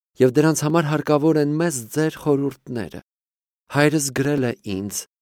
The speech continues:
նույնպես և քույրս, թե նրանց միջև վեճեր են ծագել։ Հարմար չտեսա պատասխանները մեր տնից գրել։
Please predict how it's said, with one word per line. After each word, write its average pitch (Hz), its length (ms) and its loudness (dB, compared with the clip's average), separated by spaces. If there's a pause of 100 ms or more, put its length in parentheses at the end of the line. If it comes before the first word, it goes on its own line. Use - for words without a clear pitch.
(140)
նույնպես 139 480 2
և 135 220 0
քույրս, 117 460 -2 (280)
թե 160 160 2
նրանց 147 340 2
միջև 151 580 -2
վեճեր 147 460 2
են 95 140 -6
ծագել։ 104 540 -4 (580)
Հարմար 143 340 2
չտեսա 175 540 -2
պատասխանները 117 840 -2
մեր 110 240 -4
տնից 107 480 -4
գրել։ 107 340 -2